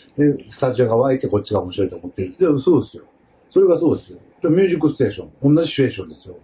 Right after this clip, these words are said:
誰も笑ってませんよ。初対面のようなミュージシャンと喋っていいと思うじゃん、ガッと笑うけど、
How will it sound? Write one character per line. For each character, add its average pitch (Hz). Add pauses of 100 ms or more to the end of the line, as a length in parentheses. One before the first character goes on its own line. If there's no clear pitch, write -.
誰 170
も 139
笑 127
っ -
て 120
ま 110
せ 101
ん -
よ。 - (600)
初 -
対 156
面 127
の 165
よ 202
う -
な 165
ミ 143
ュ 143
ー -
ジ -
シ 135
ャ 127
ン -
と -
喋 151
っ 135
て 127
い 135
い -
と 135
思 131
う -
じ 120
ゃ 98
ん、 -
ガ 120
ッ -
と 107
笑 107
う 104
け 92
ど、 113